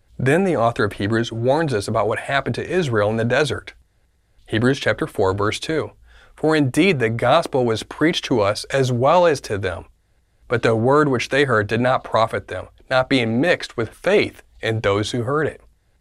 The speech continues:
Did you hear that? They had the same gospel preached to them as we did.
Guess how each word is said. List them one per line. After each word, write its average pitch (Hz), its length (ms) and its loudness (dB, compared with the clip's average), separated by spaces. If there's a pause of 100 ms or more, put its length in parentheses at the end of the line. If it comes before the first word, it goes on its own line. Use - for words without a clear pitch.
(280)
Did 139 140 2
you 151 100 6
hear 131 240 0
that? 180 300 0 (380)
They 156 120 2
had 170 160 0
the 160 100 2
same 160 520 0
gospel 151 520 2
preached 196 500 0
to 127 100 -6
them 120 320 -2
as 143 220 0
we 202 200 2
did. - 340 -6